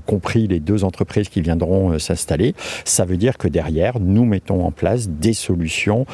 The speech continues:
pour éviter l'autosolisme. Ça, c'est sur la mobilité. Après, les entreprises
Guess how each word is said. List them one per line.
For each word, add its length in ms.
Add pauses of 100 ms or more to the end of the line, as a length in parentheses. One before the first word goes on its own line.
(200)
pour 180
éviter 400
l'autosolisme. 800
Ça, 180
c'est 160
sur 460
la 100
mobilité. 580 (360)
Après, 260
les 240
entreprises 840